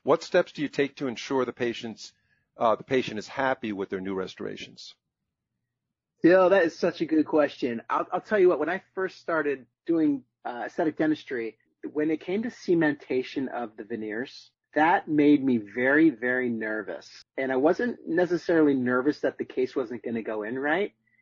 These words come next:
Speaker 2: I was really, really nervous that the patient wasn't gonna like it.
Speaker 1: Mm-hmm.
Speaker 2: <laughs>
Speaker 1: <laughs> I believe
Speaker 2: So,
Speaker 1: it.
Speaker 2: can you believe it? Right. And so you, you get to the point where you're trying everything in,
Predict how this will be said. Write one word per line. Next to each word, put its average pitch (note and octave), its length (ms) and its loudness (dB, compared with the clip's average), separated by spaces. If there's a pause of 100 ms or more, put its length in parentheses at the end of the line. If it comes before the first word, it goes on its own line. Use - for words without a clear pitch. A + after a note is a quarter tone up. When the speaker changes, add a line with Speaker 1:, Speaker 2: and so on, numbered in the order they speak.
(160)
Speaker 2:
I C#3 40 4
was C3+ 220 4
really, C#3 400 4
really G3 280 6
nervous C#3+ 600 0 (360)
that D3 120 -2
the B2 80 -2
patient D3+ 420 -2
wasn't C3 280 -4
gonna A#2 220 -4
like F2+ 360 -6
it. - 100 -12 (200)
Speaker 1:
Mm-hmm. G#2 300 -14 (120)
Speaker 2:
<laughs> - 160 -2 (340)
Speaker 1:
<laughs> B2+ 340 0
I A2 80 -2
believe A2+ 220 4
Speaker 2:
So, B2 320 0 (360)
Speaker 1:
it. D4 100 -12 (540)
Speaker 2:
can G3 120 2
you F3+ 80 6
believe D#3+ 320 6
it? C3+ 140 0
Right. D3+ 400 2
And D3+ 140 0
so E3+ 120 0
you, D#3+ 160 2
you D#3 180 -2
get D3+ 240 -12
to - 40 -10
the C#3+ 100 -6
point E3+ 260 -8
where B2 80 -6
you're B2 80 -4
trying D3+ 320 -6
everything B2+ 380 -6
in, B2+ 320 -12